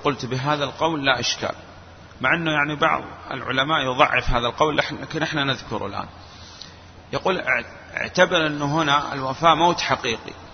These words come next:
إني متوفيك، آه، ورافعك إلي. تقول، انتبه معي، صمت، يقول، تقول صمت الأحد والسبت،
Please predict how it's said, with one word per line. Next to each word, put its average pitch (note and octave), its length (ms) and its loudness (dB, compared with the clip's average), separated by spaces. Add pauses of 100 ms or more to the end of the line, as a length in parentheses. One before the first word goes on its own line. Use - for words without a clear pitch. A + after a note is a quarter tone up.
(540)
إني E3+ 420 -2
متوفيك، D#3 800 -2 (840)
آه، C3 200 6 (840)
ورافعك C#3+ 640 4
إلي. A#2+ 260 0 (920)
تقول، C3+ 400 2 (560)
انتبه C#3 300 2
معي، A2 200 -2 (640)
صمت، E3+ 560 -2 (1300)
يقول، - 320 -4 (140)
تقول C#3 320 -2
صمت D3 540 0 (1400)
الأحد C#3+ 600 2
والسبت، - 680 0